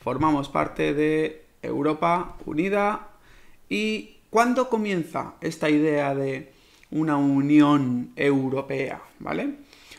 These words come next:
Pues la primera experiencia data del, eh, mil novecientos cincuenta y uno, ¿vale? Cuando seis países se unieron en una comunidad europea del carbón y del acero, ¿vale?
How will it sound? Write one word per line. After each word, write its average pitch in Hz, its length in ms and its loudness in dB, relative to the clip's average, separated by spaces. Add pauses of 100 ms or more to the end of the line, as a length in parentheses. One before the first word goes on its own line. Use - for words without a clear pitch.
(100)
Pues 156 120 4
la 147 120 4
primera 156 260 4
experiencia 226 720 -2 (400)
data 165 420 -2
del, 202 420 -2 (200)
eh, 143 280 -2
mil 165 300 0
novecientos 190 640 -4
cincuenta 139 720 -2
y 131 140 -4
uno, 151 360 0 (160)
¿vale? 190 380 -2 (260)
Cuando 139 360 0
seis 185 360 -2
países 226 800 -2 (200)
se - 200 -2
unieron 196 640 0 (360)
en 147 200 0
una 196 260 -4
comunidad 147 720 2
europea 175 520 0
del 147 300 0
carbón 160 640 -2
y 156 140 -4
del 139 200 -2
acero, - 420 -6 (160)
¿vale? 247 320 -4